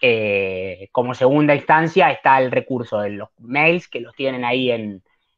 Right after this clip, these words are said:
en, en el blog, que seguramente les habrá pasado la clase pasada Ezequiel.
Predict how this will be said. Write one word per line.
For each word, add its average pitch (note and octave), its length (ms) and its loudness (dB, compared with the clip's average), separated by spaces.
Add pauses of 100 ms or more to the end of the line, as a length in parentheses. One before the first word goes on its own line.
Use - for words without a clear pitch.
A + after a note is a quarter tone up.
(240)
en, F#2+ 960 -6
en A2 180 -6
el G#2+ 80 -2
blog, B2+ 260 6
que A2+ 140 -4
seguramente A#2+ 540 0
les A2 140 -4
habrá A#2 180 4
pasado A#2+ 320 2
la A#2 80 0
clase A#2 240 -4
pasada B2 440 -2
Ezequiel. G3+ 460 2